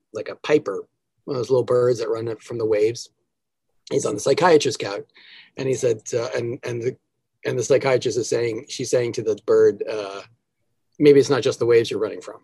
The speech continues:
right? You know, as that time is, you know, we're coming out of covid, I was feeling pretty blue, and so I'm like, "Well, let's dig into that," you know, for free therapy. And in the end, you come up with a bird psychiatrist joke. So, <laughs> so sometimes it works that way.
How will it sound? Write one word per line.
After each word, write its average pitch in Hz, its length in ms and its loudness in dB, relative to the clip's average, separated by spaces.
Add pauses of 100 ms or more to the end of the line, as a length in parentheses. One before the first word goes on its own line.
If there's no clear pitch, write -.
(260)
right? 123 220 -4
You 123 140 -6
know, 107 260 -12
as 190 360 2
that 170 180 8
time 143 260 0
is, 143 140 4
you 160 120 4
know, 143 60 6
we're 143 120 8
coming 147 220 2
out 127 120 2
of - 60 -4
covid, 120 260 0
I 127 40 4
was 123 120 2
feeling 123 240 -2
pretty 117 260 -4 (100)
blue, 113 340 2
and 110 140 -4
so 156 120 -2
I'm 127 100 -6
like, 127 140 -6
"Well, 208 160 6
let's 180 160 2
dig 208 180 6
into 147 200 4
that," 151 280 -2 (140)
you 123 120 -8
know, 120 220 -10
for 127 200 -2
free 131 240 0
therapy. 120 480 -2 (480)
And 131 480 -6
in 135 140 0
the 139 140 2
end, 127 120 0
you 120 60 -10
come 120 160 -2
up 113 140 -4
with 113 120 0
a 110 100 -4 (840)
bird 117 340 0
psychiatrist - 560 0
joke. - 240 -12 (400)
So, - 300 -8 (280)
<laughs> - 240 -18
so - 360 2 (400)
sometimes 139 300 0
it - 60 -4
works 113 180 -2
that - 160 -10
way. 104 160 -12